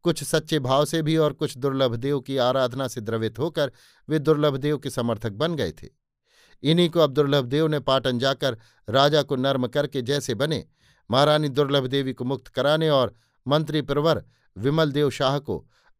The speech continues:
अपना अनुगत बनाने के लिए बहुत ऊंच नीच समझाकर भेजा। राजनीति को तनिक भी न समझने वाला ये बूढ़ा सन्यासी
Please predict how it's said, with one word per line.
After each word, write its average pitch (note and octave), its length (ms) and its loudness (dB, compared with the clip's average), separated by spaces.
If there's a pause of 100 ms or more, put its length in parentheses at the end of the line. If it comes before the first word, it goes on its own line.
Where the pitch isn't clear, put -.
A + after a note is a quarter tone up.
अपना D3 240 0
अनुगत C#3+ 400 0
बनाने C3 380 0
के C3+ 100 -10
लिए C3+ 100 -4
बहुत B2 340 -2
ऊंच C#3+ 300 -8
नीच C3+ 220 -8
समझाकर G#2 560 -6
भेजा। B2 300 -4 (840)
राजनीति C3+ 560 0
को C#3 100 -4
तनिक C3+ 320 -2
भी B2 120 -2
न C#3 100 -2
समझने B2+ 460 -4
वाला B2+ 260 0
ये A#2+ 140 -2
बूढ़ा A2 280 -4
सन्यासी C3 580 -6